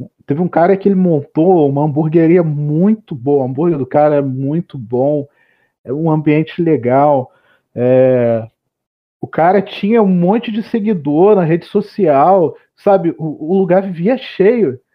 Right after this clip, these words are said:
Só que a gente foi, eu fui lá, eu tava outro dia querendo comer um hambúrguer, aí eu fui, foi antes da pandemia isso. Aí eu fui lá no, no lugar fechado. Aí eu, eu, aí o que aconteceu? Eu falei, "O que que aconteceu?" Aí o pessoal, "Ah, fechou, faliu." Eu,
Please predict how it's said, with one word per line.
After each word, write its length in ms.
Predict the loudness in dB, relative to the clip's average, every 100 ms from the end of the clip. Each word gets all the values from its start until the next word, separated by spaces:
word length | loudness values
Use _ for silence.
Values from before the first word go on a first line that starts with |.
| _ _ _ _
Só 160 | -2 -2
que 260 | -2 -8 -10 _ _ -6
a 20 |
gente 240 | -6 -8
foi, 200 | -2 2
eu 120 | 4
fui 200 | 2 0
lá, 260 | 2 4 4
eu 80 | 2
tava 260 | 0 0
outro 260 | 0 -4 -6
dia 140 | -6
querendo 220 | -4 -6 -6
comer 200 | -6 -4
um 100 | -2
hambúrguer, 500 | -2 -2 -2 -4 -10 _ _ _ _ -2
aí 100 | 0
eu 100 | 0
fui, 220 | 0 -2 -2
foi 140 | 0 0
antes 180 | 0
da 120 | 0 0
pandemia 500 | 2 0 0 0 0
isso. 360 | 0 -2 _ _ _ _ _ _ _ _
Aí 140 | 2 2
eu 80 |
fui 180 | 4 2
lá 200 | 4 4
no, 260 | 2 2 2
no 100 | 2
lugar 500 | 2 4 2 2 -2 -8
fechado. 760 | -8 -4 2 2 2 -2 -8 _ _ _
Aí 80 | -2
eu, 200 | 0 0
eu, 120 | -4 -6 -4
aí 120 | -2
o 40 |
que 100 | -2
aconteceu? 400 | -2 -4 -4 -6
Eu 40 | 0
falei, 220 | 2 2
"O 40 |
que 100 | 0
que 80 | -2
aconteceu?" 540 | -4 -6 -2 2 2
Aí 60 | 0
o 40 |
pessoal, 440 | -4 -6 -2 0 0
"Ah, 40 |
fechou, 540 | -2 -4 -6 0 0 2
faliu." 540 | 0 0 2 2 2
Eu, 260 | 2 -2